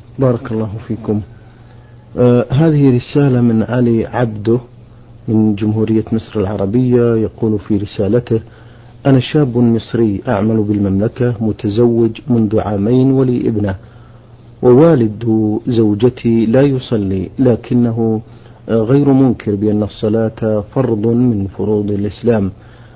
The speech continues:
مع أن زوجته متدينة وملتزمة بقواعد الدين الإسلامي وآدابه، وبالطبع فقد كان والدها، آه، وكيلا لها أثناء الزواج،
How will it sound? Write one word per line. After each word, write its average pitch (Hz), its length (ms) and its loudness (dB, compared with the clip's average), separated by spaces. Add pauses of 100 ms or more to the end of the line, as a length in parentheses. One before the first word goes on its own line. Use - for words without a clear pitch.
(140)
مع 117 140 2
أن 147 180 6
زوجته 139 580 2
متدينة 110 840 0
وملتزمة 110 840 -2
بقواعد 104 1080 -2
الدين 104 340 0
الإسلامي 107 680 -2 (360)
وآدابه، 104 540 0 (600)
وبالطبع 120 720 2
فقد 117 340 -2
كان 135 320 2
والدها، 113 1000 0 (420)
آه، 110 200 0
وكيلا 113 540 2
لها 104 480 0 (760)
أثناء 117 360 2
الزواج، 107 440 2